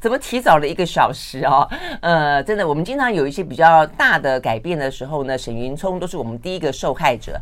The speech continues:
没有啦，<laughs> 第一个受惠者。<laughs> 所以呢，今天礼拜二啊，八月一号啊，所以呢，我们今天的礼拜二的《经济学人》杂志呢，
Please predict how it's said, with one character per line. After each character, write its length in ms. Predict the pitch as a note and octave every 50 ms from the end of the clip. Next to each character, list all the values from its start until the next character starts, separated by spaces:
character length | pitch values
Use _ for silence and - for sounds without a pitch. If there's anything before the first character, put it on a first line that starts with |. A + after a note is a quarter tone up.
| - - -
没 120 | - C4
有 120 | C4 A#3 G#3+
啦， 280 | G3 G#3 A3 C#4+ - - - - - -
<laughs> 280 | - - C#5 D5 G4
第 140 | - G4 G#4
一 40 | F#4
个 120 | B3 B3+
受 260 | G#3 - A4+ - - G#3
惠 320 | - - D4+ B3 G3 F3+
者。 260 | - - F3 D3 C#3 -
<laughs> 60 | - - - G#4+ G#4 - G#4 G4+ F4 G4 G4 F#4 F#4+ - - - - A#4 C5 B4 A4+ - D4 C4 - C4+
所 120 | - B3+
以 60 | C4 A#3+
呢， 80 | A#3
今 140 | G3+ A#3 B3+
天 120 | C4 B3+
礼 120 | G#3 D#3+ -
拜 180 | - F3+ F3+ -
二 220 | - - F#3+ D#3+
啊， 140 | B2 C3 B2+
八 260 | - - A#3 A#3+ A#3+
月 240 | A#3 A#3 A3+ G3 E3
一 240 | - - G3+ A3 A#3
号 320 | B3+ - - - A3 E3 -
啊， 180 | - C3 B2 A2
所 160 | - D#3 D3+
以 20 |
呢， 100 | C3 B2
我 60 | A#2+
们 140 | A2+ A2+ A#2+
今 180 | A#2 D3 D3+ D3
天 100 | C#3+ C#3
的 60 | C3
礼 100 | A#2 A2+
拜 140 | - C#3+ D3
二 100 | C#3+ C#3
的 80 | C3+
《经 160 | B2 - - E3+
济 80 | D#3
学 120 | D3 C#3+ B2+
人》 120 | B2+ B2+
杂 220 | B2 - A2 A#2+
志 200 | A#2+ - E3 D#3+
呢， 220 | D3 C3+ C3 C3+